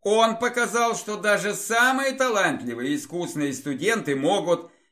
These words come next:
«Я поняла, что ты хочешь сказать», беспардонно перебила меня Меццо и задумчиво нахмурила соболиной бровки. А я замолчал и стал покорно ждать её решения. Надеюсь, она сообразит, что Ройтбурги в силах узнать,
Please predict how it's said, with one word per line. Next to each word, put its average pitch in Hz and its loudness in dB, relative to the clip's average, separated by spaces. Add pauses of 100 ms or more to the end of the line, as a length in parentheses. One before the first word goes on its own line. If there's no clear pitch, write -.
«Я 165 6
поняла, 262 0
что - -12
ты 110 -10
хочешь 107 -8
сказать», 104 -4 (220)
беспардонно 135 0
перебила 135 2
меня 127 2
Меццо 254 2 (120)
и 196 -6
задумчиво 226 -4
нахмурила 170 -2
соболиной 123 -2
бровки. 98 -10 (320)
А 254 6
я 294 8
замолчал 185 2
и 160 -6
стал 135 -2
покорно 247 2
ждать 196 -4
её 131 -2
решения. 87 -10 (260)
Надеюсь, 240 0
она 233 4
сообразит, 220 -2
что - 0
Ройтбурги 190 0
в 165 -6
силах 151 -4
узнать, 127 0